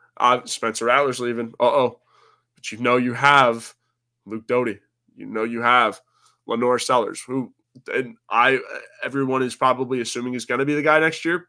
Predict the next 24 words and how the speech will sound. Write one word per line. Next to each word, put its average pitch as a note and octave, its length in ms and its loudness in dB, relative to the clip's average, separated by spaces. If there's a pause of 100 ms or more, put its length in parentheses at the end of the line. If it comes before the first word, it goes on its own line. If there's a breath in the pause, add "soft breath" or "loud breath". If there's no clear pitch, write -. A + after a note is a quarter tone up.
(140)
but C#3 260 0 (240)
you B2+ 100 -8
never A#2 180 -4
know. C#3 280 -2 (800 soft breath)
Shout A#2+ 280 0
out A#2+ 140 -10
to B2+ 100 -8
Luke B2 200 -8
Doty, C3+ 260 0
and A2+ 260 -8 (240)
Doty's B2+ 460 -2 (360)
pretty, C3 260 -10
done A#2+ 180 2
a A#2+ 60 -4
pretty B2 260 -6
good A#2+ 140 -6
job A#2 260 2
of A2+ 120 -20
bringing B2 200 -8
him A#2 80 -6
along. B2+ 420 -2
So A2+ 140 -12
we'll C3 160 -4
see D3 340 -4